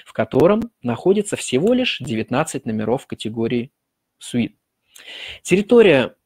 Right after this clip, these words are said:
общая. На первой линии размещён, как я и говорил, девятнадцать номеров и рыбный а-ля-карт ресторан. Всё, ничего там больше нет. Остальная инфраструктура в главном корпусе. Учитывая разницу в цене, советуем бронировать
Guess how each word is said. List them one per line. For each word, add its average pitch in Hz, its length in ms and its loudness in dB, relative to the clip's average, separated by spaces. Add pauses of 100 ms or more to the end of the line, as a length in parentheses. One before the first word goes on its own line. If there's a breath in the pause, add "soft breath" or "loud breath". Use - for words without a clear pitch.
(100)
общая. 185 720 0
На 143 160 0
первой 151 380 0
линии 139 320 -2
размещён, 117 680 -4
как - 220 -10
я 117 120 0
и - 20 -2
говорил, 113 500 -2 (360)
девятнадцать 208 520 0
номеров 226 500 -2 (120)
и 277 160 2
рыбный 151 340 0
а-ля-карт 123 460 -4
ресторан. - 480 -8
Всё, 110 240 -4
ничего 139 420 -4
там 120 180 -4
больше 117 320 -4
нет. 202 300 -4 (460 loud breath)
Остальная 151 680 0
инфраструктура 160 1080 -4
в 120 80 -10
главном 117 500 -2
корпусе. - 580 -12 (480 loud breath)
Учитывая 117 720 -4
разницу 113 520 -2
в - 80 -12
цене, 143 380 -2
советуем 135 720 -2
бронировать 139 720 0